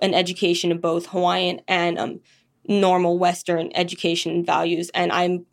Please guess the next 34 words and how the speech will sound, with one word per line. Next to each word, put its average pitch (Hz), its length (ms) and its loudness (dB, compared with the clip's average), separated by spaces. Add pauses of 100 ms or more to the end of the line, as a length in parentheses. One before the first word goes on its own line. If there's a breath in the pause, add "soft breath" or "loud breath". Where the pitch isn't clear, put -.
(200)
was 180 220 0
able 175 200 0
to 180 60 2
go 165 140 0
to 170 80 -2
that 180 200 0
school 196 440 2
as 165 320 -2
well 170 180 2
as 156 240 0
my 170 160 0
parents, 170 460 -2
and 160 160 -4 (320 loud breath)
my 185 180 4
mother 175 300 2
went 180 320 -4
and 170 180 -2
all 170 220 2
five 143 240 0
of 165 100 -12
her 160 120 -4
siblings - 440 -6
as 170 160 -2
well. - 300 0
So 170 200 2
it's 185 160 0
a 185 60 0
school 175 240 -2
that's 170 200 0
been 170 120 -4
serving 170 300 -2
Native 165 240 -2
Hawaiians 165 380 -2
for 175 260 -4